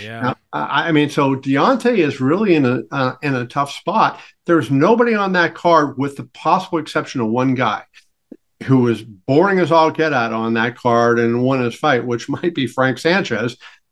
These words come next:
Speaker 2: You know,
Speaker 1: Yeah.
Speaker 2: that, uh, Sanchez is, where is he ranked in the, uh, he's somewhere in the
Speaker 1: He's
Speaker 2: top,
Speaker 1: in the top ten.
Speaker 2: top
Speaker 1: Yeah.
Speaker 2: ten.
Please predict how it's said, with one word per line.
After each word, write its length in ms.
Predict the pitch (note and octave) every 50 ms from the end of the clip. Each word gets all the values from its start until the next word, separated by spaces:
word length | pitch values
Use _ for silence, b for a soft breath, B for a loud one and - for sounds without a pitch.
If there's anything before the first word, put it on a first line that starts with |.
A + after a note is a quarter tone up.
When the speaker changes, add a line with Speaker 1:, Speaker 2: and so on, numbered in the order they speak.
| -
Speaker 2:
You 100 | C#3 C3
know, 340 | B2+ A#2+ A#2+ A#2 A#2+ B2 A#2
Speaker 1:
Yeah. 240 | A#2+ B2 A#2+ A#2 A#2 A2+
Speaker 2:
that, 40 | -
uh, 360 | - - A2+ A2+ A2 A2 A2 - B B B B
Sanchez 560 | - - - D3 D3+ D3 - - D3 C3+ A#2+
is, 200 | C#3 B2 A#2 -
where 300 | - E3 B2 C3+ D3+ D3+
is 80 | C#3 A#2
he 100 | B2 C3
ranked 380 | A#2+ A#2+ A#2+ A#2 A#2+ A#2 - B2+
in 80 | A#2
the, 100 | A2+ A#2
uh, 140 | - C3 B2+
he's 300 | - D#3 C3 B2+ A#2+ -
somewhere 260 | - F3+ F#3 E3+ D#3
in 100 | D3 C#3+
the 100 | C#3+ C#3
Speaker 1:
He's 80 | G#3+ D#3
Speaker 2:
top, 100 | C3+ C3 -
Speaker 1:
in 40 | A3+
the 40 | -
top 200 | - F3+ D#3+ -
ten. 340 | - D3 C3 B2+ C3+ C3+ B2+ -
Speaker 2:
top 260 | C#3+ C#3+ D#3 - -
Speaker 1:
Yeah. 60 | C3
Speaker 2:
ten. 240 | A#2 A2+ A2+ A#2